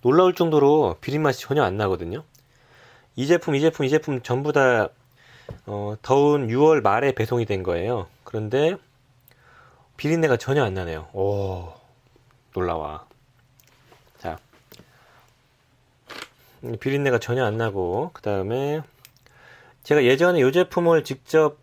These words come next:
향을 맡아보고 맛을 본 적이 있는데 냄새가 전혀 안 났거든요.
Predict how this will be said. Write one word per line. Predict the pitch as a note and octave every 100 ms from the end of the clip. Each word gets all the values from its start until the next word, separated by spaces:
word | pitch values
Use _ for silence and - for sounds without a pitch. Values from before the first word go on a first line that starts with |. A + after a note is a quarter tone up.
| _ _ _ _ _ -
향을 | F3+ F#3
맡아보고 | A#2 A#2 D3 C3+ C3 B2+ B2
맛을 | G#2+ A2 C3+
본 | A#2+ A#2
적이 | B2+ A#2
있는데 | A2 G#2+
냄새가 | G2 A2 A#2+
전혀 | G#2 A2 B2
안 | F#2
났거든요. | G#2+ G2+ G2 F2+ B2